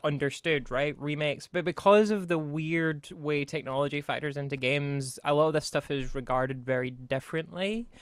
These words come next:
Um, I think, 'cause obviously we've got remasters, which is theoretically just the same game, but with some new textures. And even there, you can argue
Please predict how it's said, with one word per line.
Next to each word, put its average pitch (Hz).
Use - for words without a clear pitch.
Um, 135
I 175
think, 202
'cause 180
obviously 196
we've 151
got 160
remasters, 156
which 143
is 135
theoretically 139
just 131
the 139
same 135
game, 127
but 120
with 120
some 131
new 127
textures. 135
And 143
even 160
there, 151
you 135
can 143
argue 127